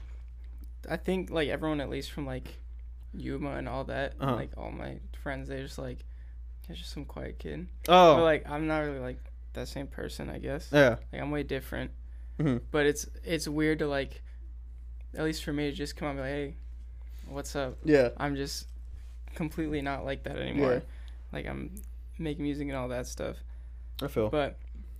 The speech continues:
Speaker 1: yeah, like, when I first started making beats, I just, I uploaded them all public. I
Speaker 2: Mm-hmm.
Speaker 1: just didn't promote them.
Speaker 2: Mm-hmm.
Speaker 1: My first song, I didn't really promote, like, at all.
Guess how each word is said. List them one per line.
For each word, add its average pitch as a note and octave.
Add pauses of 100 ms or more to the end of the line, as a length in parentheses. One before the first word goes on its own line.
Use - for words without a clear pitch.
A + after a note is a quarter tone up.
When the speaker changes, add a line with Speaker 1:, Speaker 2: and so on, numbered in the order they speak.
(240)
Speaker 1:
yeah, D#3
like, C#3
when C#3+
I C#3+
first D#3+
started D#3+
making C#3
beats, C#3+
I C#3
just, C#3
I -
uploaded D#3+
them C#3
all C#3
public. D3 (120)
I C#3
Speaker 2:
Mm-hmm. C#3
Speaker 1:
just B2+
didn't C#3
promote B2
them. C3 (440)
Speaker 2:
Mm-hmm. D3 (100)
Speaker 1:
My D3
first E3
song, D#3
I C3+
didn't C#3
really C3+ (1200)
promote, C#3
like, - (580)
at -
all. C3